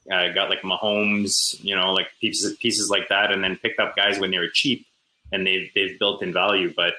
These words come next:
uh, I like what you did there. You, like you said, that because of the action in this, in this league and the way the settings are, you can rebuild quickly, which I love those type of leagues. Those are my favorite type of leagues. So a lot of different moves that, that Matt made there.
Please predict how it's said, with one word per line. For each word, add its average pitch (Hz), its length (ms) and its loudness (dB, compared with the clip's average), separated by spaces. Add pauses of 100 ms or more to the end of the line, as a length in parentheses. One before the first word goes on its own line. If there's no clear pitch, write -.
uh, 90 380 2
I 90 80 0
like 107 200 -2
what 101 120 0
you 95 120 -2
did 104 200 0
there. 107 160 4
You, 95 100 2
like 98 160 -2
you 95 80 -4
said, 92 400 -2
that - 240 -2
because 117 300 -2
of 113 80 2
the 92 100 0
action 127 420 0
in 123 100 2
this, - 200 0
in 123 120 2
this 117 180 0
league 123 160 2
and 101 100 -2
the 92 60 0
way 101 320 0
the 90 260 -2
settings 107 420 0
are, 120 380 2
you 101 220 -6
can 95 280 -2
rebuild 107 420 0
quickly, 87 360 -4
which 92 220 -2
I 92 100 -2
love 98 300 0
those 92 180 -2
type - 220 -6
of 87 60 -8
leagues. 85 200 -6
Those 90 160 -2
are 92 80 0
my 87 140 -4
favorite 90 340 -2
type 90 160 -4
of 95 60 -4
leagues. 90 300 -4 (440)
So 110 360 4
a - 0 -
lot 131 220 2
of - 120 2
different 123 480 0 (200)
moves 120 460 2
that, 101 320 0
that 95 200 0
Matt 107 280 2 (300)
made 110 440 0
there. 107 480 4